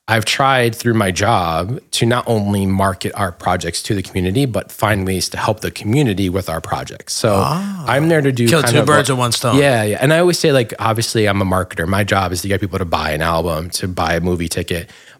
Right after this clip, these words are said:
Speaker 1: But at the same time, like, because of our, our agency and what we do, I'm also there to help the community in, in ways, you know?
Speaker 2: Yeah,
Speaker 1: So when
Speaker 2: yeah.
Speaker 1: I have those opportunities to do that, I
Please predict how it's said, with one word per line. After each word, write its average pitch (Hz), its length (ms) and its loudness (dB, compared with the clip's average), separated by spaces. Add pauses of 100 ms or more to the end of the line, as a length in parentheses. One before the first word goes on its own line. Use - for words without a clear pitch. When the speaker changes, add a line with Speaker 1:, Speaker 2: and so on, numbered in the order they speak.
Speaker 1:
But 147 120 4
at 120 60 -4
the 127 80 2
same 110 180 0
time, 110 320 0
like, 101 280 -4
because 107 480 -2
of 104 240 -4
our, 95 500 0 (220)
our 98 220 2
agency 110 540 0
and 92 220 -2
what - 120 -6
we 95 120 0
do, 90 520 0 (320)
I'm 123 120 4
also 131 240 2
there 104 160 0
to 90 80 -4
help 95 200 -4
the 85 80 -8
community 85 420 -4
in, 80 200 -8
in 90 140 -6
ways, - 340 -6
you 110 60 0
know? 98 120 2
Speaker 2:
Yeah, 104 120 4
Speaker 1:
So 95 80 4
when 113 140 4
Speaker 2:
yeah. 110 60 2
Speaker 1:
I - 20 0
have 104 220 -2
those 104 180 -2
opportunities 101 460 -4
to 101 60 -8
do 95 140 -2
that, 113 260 2
I 90 520 -2